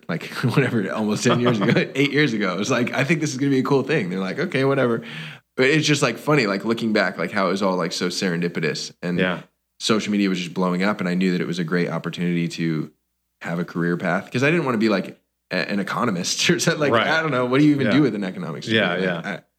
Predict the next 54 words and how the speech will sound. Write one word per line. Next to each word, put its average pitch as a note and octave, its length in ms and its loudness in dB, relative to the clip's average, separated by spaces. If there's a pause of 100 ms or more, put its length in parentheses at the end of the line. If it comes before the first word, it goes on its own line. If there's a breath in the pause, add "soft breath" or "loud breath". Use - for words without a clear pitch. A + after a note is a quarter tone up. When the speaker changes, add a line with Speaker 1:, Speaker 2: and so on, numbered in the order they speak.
(280 loud breath)
Speaker 2:
Yeah. E2+ 260 -2 (220)
Speaker 1:
Yeah. E2+ 200 0
Speaker 2:
Be, G#2 200 4
be F#2+ 240 0
kind F#2+ 200 -4
of E2+ 100 -6
stuffy E2 460 -2
and D2+ 220 -6 (280)
Speaker 1:
Right. F2+ 320 0
Speaker 2:
<laughs> E3+ 300 2
Speaker 1:
Yeah. G2 240 -2 (240 loud breath)
Speaker 2:
So C3 180 2
going D#3 220 2
back D#3+ 140 -2
to D3+ 100 -2
when C#3 140 2
you A#2 80 4
were G#2+ 60 4
a F#2+ 80 -2
kid, A2 200 2
who A#2 140 0
was A#2+ 160 0
the A2 80 -2
biggest F#2+ 480 -2
influence F2+ 800 -2 (100)
on E2+ 220 -2
your E2 120 0
life? E2 280 0
When F2 100 -2
you, F#2+ 200 2
when G#2+ 120 -2
you G#2 60 2
think G#2+ 160 -2
about, F#2+ 480 -2
like, - 140 -12
you're, G2+ 360 -4
you're G2 140 2
now G2 320 2
in F#2+ 140 0
your F2 120 -2
thirties, F2+ 640 -2 (360 loud breath)
and E2+ 160 -2
in E2 120 0
hindsight, F2+ 540 0
you're E2 120 -2
like, D#2+ 160 -4
"Okay, F#2+ 240 -4
well, E2+ 340 -2 (300)
this G2+ 200 0
person - 360 -2
was E2 100 -2
the D#2 80 -14
biggest D#2 320 -4
influence D2+ 640 -8